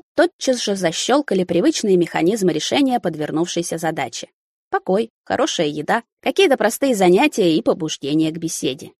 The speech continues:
«Нет, это ничего, это не беда.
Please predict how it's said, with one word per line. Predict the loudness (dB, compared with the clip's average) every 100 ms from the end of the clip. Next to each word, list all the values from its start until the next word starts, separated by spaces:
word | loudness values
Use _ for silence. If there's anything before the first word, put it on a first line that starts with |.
| _ _ -4
«Нет, | -2 -2 -6 _ -6
это | -2 0
ничего, | -2 -2 -2 0 0
это | 0
не | 0 0
беда. | 0 0 -2